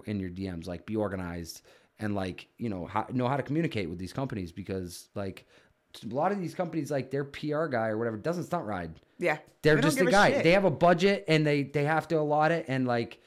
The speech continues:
Speaker 1: you have to sound like you're worth something or
Speaker 2: Dude, you can do this.
Speaker 1: <laughs> Yeah.
Speaker 2: You, you got the mindset.
Speaker 1: Right,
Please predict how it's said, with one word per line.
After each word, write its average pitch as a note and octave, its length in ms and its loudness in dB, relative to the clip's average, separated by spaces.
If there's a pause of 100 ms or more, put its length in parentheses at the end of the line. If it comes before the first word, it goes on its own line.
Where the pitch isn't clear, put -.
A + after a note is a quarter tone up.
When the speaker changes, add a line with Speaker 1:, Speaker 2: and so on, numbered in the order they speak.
(500)
Speaker 1:
you C#3 200 2
have D#3+ 180 2
to C#3+ 120 2
sound C3+ 340 -2
like A#2+ 260 -4
you're A2 240 -4
worth C3+ 360 -6
something F2 360 -4
or G2 180 -4
Speaker 2:
Dude, A#3 280 0
you A#3 280 -2
can D#4 200 -4
do F3 160 0
this. - 400 -12 (420)
Speaker 1:
<laughs> - 80 -12 (340)
Yeah. A#2 540 2 (140)
Speaker 2:
You, B3+ 200 4
you B3 200 -2
got C#4+ 160 4
the D4+ 60 0
mindset. B3 460 0
Speaker 1:
Right, C3+ 280 4